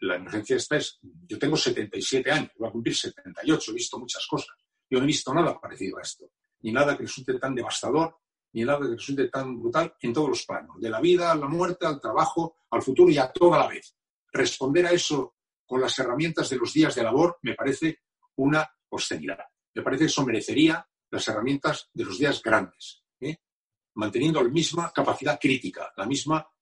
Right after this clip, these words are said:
exigencia y libertad, pero al tiempo con una voluntad de evitar hasta donde se pudiera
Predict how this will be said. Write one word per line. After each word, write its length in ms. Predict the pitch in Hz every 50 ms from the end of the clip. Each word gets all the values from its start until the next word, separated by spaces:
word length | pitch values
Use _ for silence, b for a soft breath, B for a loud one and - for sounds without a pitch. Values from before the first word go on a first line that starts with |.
| _ _ -
exigencia 840 | - 120 - - - - - 147 156 156 - - 170 165 165 - _ _ _ _ _ _ _ _ _
y 140 | - 135 113
libertad, 480 | 110 107 101 101 101 - - - - - _ _ _ _ _
pero 180 | - 113 101 92
al 100 | 95 95
tiempo 480 | - 147 143 143 - 170 165 160 - _ _ _ _ _
con 180 | - 98 110 127
una 220 | 143 151 156 - -
voluntad 680 | 110 104 113 113 107 104 107 104 98 - 151 156 156 - - _ _ _ _ _ _
de 300 | - 107 113 - - _ _ _ _ _ _ _
evitar 580 | - - - 95 98 - 147 143 143 143 - _ -
hasta 240 | - - - - 101
donde 200 | 95 92 90 -
se 160 | - 95 -
pudiera 540 | - 98 95 95 101 127 139 139 151 151